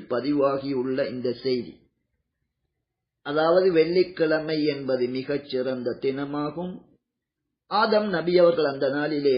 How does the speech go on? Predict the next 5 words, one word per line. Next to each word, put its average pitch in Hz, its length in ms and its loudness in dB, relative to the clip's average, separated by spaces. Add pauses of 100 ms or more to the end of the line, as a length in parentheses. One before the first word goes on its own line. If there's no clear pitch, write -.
படைக்கப்பட்டார்கள், 147 1120 -4 (640)
அதிலே 214 360 2 (1400)
அவர்களது 175 540 4
உயிர் 160 360 0
கைப்பற்றப்பட்டது, 175 1080 -4